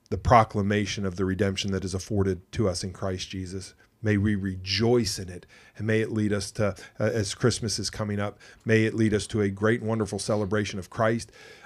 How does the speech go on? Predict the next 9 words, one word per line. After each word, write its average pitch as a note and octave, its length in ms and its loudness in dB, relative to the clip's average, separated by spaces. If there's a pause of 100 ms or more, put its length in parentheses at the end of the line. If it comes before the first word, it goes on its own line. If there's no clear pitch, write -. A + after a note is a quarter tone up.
uh, F2+ 140 -4
his G2+ 260 2
incarnation. A2 920 -2 (300)
May G#2+ 100 6
we, G#2 220 6
uh, G#2 280 -2
never G#2+ 320 4
remove G2+ 520 2
that, A2 280 2